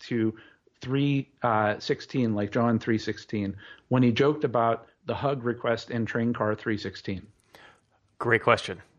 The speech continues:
Speaker 2: Great question. Uh, and the answer is, uh, my genius is so thorough that, uh, I actually made the reference subconsciously.
Speaker 1: Mm-hmm.
Speaker 2: Uh, so I'm not even, I'm not even aware of when I'm making my, my inside references. I'm like a,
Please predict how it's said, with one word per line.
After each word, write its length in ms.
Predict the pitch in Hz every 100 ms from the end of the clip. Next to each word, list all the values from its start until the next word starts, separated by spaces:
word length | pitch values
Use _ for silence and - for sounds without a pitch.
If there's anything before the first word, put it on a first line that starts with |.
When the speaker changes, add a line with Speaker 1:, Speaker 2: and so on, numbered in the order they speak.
| _
Speaker 2:
Great 180 | - 104
question. 460 | 110 107 110 95 - -
Uh, 320 | 120 107 104 -
and 140 | 123
the 80 | 110
answer 260 | 117 117 107
is, 300 | 101 98 - _
uh, 500 | 107 95 95 95 95 - _ 131
my 200 | 123 123
genius 500 | 107 120 117 110 110
is 100 | -
so 240 | 117 104
thorough 540 | 95 107 98 95 92 -
that, 220 | 101 92
uh, 180 | 92 92 -
I 60 |
actually 280 | 101 - 101
made 120 | 95
the 60 | 95
reference 380 | 98 95 98 -
subconsciously. 800 | - 95 - 110 175 - 208 208 - _ _ _ _ _ _
Speaker 1:
Mm-hmm. 220 | 110 95 110 - _ _ _
Speaker 2:
Uh, 420 | 110 101 95 92 -
so 140 | 127
I'm 60 | 120
not 140 | 123
even, 340 | 120 107 98 92
I'm 100 | 123
not 140 | 123
even 160 | 113 107
aware 420 | 104 107 104 98
of 180 | 98 98
when 80 | 98
I'm 120 | 98
making 300 | 95 95 95
my, 280 | 95 92 95
my 140 | 95
inside 240 | 95 98 98
references. 440 | 92 92 - 92
I'm 100 | 95
like 200 | 95 -
a, 320 | 92 92 98